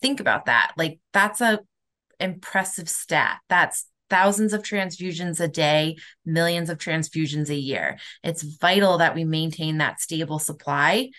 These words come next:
so that it is on the shelves, 'cause that, like you said earlier, this could someday be you.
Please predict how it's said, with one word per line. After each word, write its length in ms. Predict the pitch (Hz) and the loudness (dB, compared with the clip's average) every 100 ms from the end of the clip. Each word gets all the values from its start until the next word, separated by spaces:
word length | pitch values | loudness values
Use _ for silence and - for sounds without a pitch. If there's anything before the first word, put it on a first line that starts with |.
| - - | -20 -20
so 340 | - - 180 180 | -14 -2 0 4
that 320 | 170 160 - | 4 2 0
it 180 | 170 - | -2 -2
is 200 | 180 185 | -2 -2
on 140 | 170 | -2
the 60 | 160 | -2
shelves, 440 | - 165 143 139 | -2 0 0 -2
'cause 160 | - 156 | -8 -4
that, 240 | 156 - | 0 0
like 200 | 180 175 | -2 -6
you 60 | 185 | -8
said 240 | - 180 - | -2 -2 0
earlier, 460 | 180 175 131 139 | 0 0 0 -2
this 220 | 147 156 | -4 -6
could 280 | - 170 143 _ _ _ _ - | -6 -8 -8 _ _ _ _ -2
someday 400 | - 208 196 170 | 4 4 4 0
be 140 | 160 | -2
you. 340 | 156 160 - | -2 -4 -6